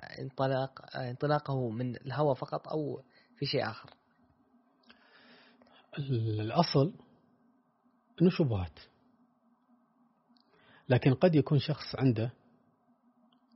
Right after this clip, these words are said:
Speaker 2: لوثة نفسية أو مشكلة نفسية أو مشكلة عمرية تكلمنا عنها، تجعله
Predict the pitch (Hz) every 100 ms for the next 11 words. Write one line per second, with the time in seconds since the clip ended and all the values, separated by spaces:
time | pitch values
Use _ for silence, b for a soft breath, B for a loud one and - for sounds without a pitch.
0 | _ - 127 110 101 101 - _ 113 -
1 | - 98 101 110 - 104 98 98 - 98
2 | 98 104 110 - 107 113 110 104 98 98
3 | - 104 98 95 98 110 117 _ _ _
4 | b b b b b b b b _ -
5 | 202 160 143 165 143